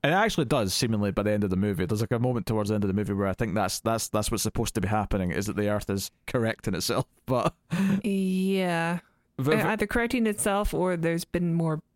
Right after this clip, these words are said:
Speaker 2: bombs that
Speaker 1: There's, yeah,
Speaker 2: we
Speaker 1: but
Speaker 2: didn't
Speaker 1: there's,
Speaker 2: see.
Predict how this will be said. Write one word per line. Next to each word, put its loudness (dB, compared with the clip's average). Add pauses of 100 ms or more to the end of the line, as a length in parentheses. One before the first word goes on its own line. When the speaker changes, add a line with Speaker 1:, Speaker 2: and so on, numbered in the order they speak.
Speaker 2:
bombs -2 (1120)
that 0
Speaker 1:
There's, 2 (340)
yeah, 6
Speaker 2:
we 6
Speaker 1:
but 4
Speaker 2:
didn't - (100)
Speaker 1:
there's, -2
Speaker 2:
see. -2